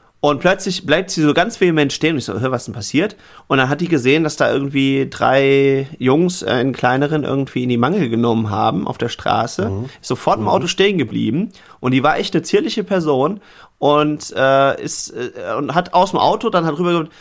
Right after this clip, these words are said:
Speaker 1: „Ja, geht's dir gut? Und, und, und ist alles klar? Und, und, und was passiert denn hier?“ Und hat dem dann halt angeboten, „Willst du bei uns mitfahren?“
Speaker 2: Mhm.
Speaker 1: Dass, dass er sich quasi entziehen kann. Hat er auch nicht wahrgenommen,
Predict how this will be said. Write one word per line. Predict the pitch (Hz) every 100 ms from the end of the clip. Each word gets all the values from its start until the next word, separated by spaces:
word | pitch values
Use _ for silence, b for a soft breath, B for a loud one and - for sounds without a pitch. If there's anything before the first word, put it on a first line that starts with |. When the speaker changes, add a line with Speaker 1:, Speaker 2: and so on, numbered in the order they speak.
| B
Speaker 1:
„Ja, | - 202 208
geht's | 196 190
dir | 175
gut? | 165 254 262 240
Und, | - 165
und, | - 165 147
und | 127
ist | 143 156
alles | - 165 170
klar? | - 185 208 214 208
Und, | 160 151
und, | 156
und | - 147
was | 147
passiert | - 147 - 226
denn | 214
hier?“ | 202 208 202 202 B B B B
Und | - 147 156 156
hat | 165 180
dem | 175
dann | 160
halt | 151 -
angeboten, | 131 139 143 170 156
„Willst | 156
du | -
bei | 151
uns | -
mitfahren?“ | 190 - 104 - - _ _ _ _ _ _ _ -
Speaker 2:
Mhm. | 101 92 90
Speaker 1:
Dass, | 127 131
dass | 131 131
er | 101 143
sich | 147
quasi | - 143 143
entziehen | 139 - 165 113
kann. | 104 65 -
Hat | 131
er | 147
auch | 143
nicht | 151 -
wahrgenommen, | 131 131 151 170 226